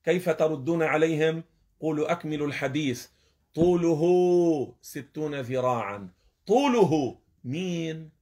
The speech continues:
آدم. إن الله خلق آدم على صورته، الضمير عائد على آدم، يعني على الصورة التي جعله الله عليها.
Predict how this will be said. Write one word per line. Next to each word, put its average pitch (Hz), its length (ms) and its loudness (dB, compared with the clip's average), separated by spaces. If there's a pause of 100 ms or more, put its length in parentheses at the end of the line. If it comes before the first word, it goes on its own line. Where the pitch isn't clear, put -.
(220)
آدم. 120 600 -2 (540)
إن 143 200 -4
الله 143 420 2
خلق 147 760 -2
آدم 127 600 0 (300)
على 143 360 0
صورته، 151 1000 -2 (280)
الضمير 131 520 -4
عائد 143 380 0
على 131 200 0
آدم، 131 520 0 (360)
يعني 131 300 -2
على 143 240 -2
الصورة 202 560 0
التي 180 440 0
جعله 165 560 2
الله 156 380 2
عليها. 113 480 -2